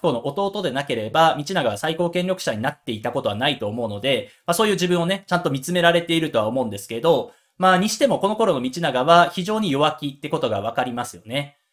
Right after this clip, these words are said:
じゃあなんでそんなに弱気なのかというと、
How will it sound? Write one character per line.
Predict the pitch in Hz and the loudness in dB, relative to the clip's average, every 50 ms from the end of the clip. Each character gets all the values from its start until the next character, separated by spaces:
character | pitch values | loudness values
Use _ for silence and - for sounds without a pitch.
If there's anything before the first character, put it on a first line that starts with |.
| _ _ _ | _ _ _
じ | - | -2
ゃ | 208 196 | 0 2
あ | |
な | 233 285 | 2 0
ん | |
で | 269 185 | 0 -2
そ | - 185 | -2 -2
ん | 175 | 0
な | 170 165 | 0 0
に | 151 | 0
弱 | 135 139 143 147 | 0 0 0 0
気 | 143 156 | 0 -2
な | 151 156 143 | -4 -4 -4
の | 127 | -4
か | - 107 | -4 -8
と | 98 - 104 | -8 -8 -8
い | 104 104 | -8 -8
う | 104 | -10
と、 | 104 - - 185 180 139 113 - | -8 -2 2 4 4 4 2 0